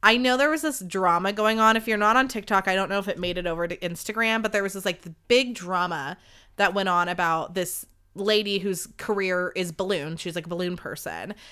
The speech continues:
And people were, like, shitting on her for, like, charging three hundred dollars for a balloon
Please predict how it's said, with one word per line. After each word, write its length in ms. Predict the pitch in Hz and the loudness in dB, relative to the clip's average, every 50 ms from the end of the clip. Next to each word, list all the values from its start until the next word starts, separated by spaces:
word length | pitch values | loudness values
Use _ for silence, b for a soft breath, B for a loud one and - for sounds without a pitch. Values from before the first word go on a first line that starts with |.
| B B B B - | B B B B 0
And 320 | 208 208 196 190 190 190 | 2 4 4 4 2 0
people 280 | - - 226 - 226 208 | -2 -4 -4 -4 -2 0
were, 100 | 208 202 | 0 2
like, 200 | 190 185 185 - | 0 0 -2 -4
shitting 380 | - - - 214 208 208 202 | -2 0 0 2 2 2 4
on 120 | 196 190 185 | 4 2 2
her 160 | 175 175 175 | 0 -2 -4
for, 320 | - - 202 185 185 - - - | -4 -4 -4 -4 -4 -6 -10 -6
like, 300 | 170 180 170 165 160 - _ _ _ _ _ _ _ - | -4 -2 -2 -2 -4 -8 _ _ _ _ _ _ _ -8
charging 420 | - - 226 202 190 - 202 190 190 | -2 2 2 2 2 2 -2 -2 -2
three 160 | - 196 196 | -4 -4 -4
hundred 220 | 196 202 185 180 | -2 -2 -2 -2
dollars 400 | 180 175 175 175 165 160 170 170 | 0 2 2 2 2 0 -2 -4
for 180 | - - 185 165 | -4 -4 -4 -4
a 60 | 165 | -4
balloon 580 | 160 170 170 165 170 170 165 165 165 165 170 | -4 -6 -6 -4 -4 -4 -4 -4 -6 -8 -10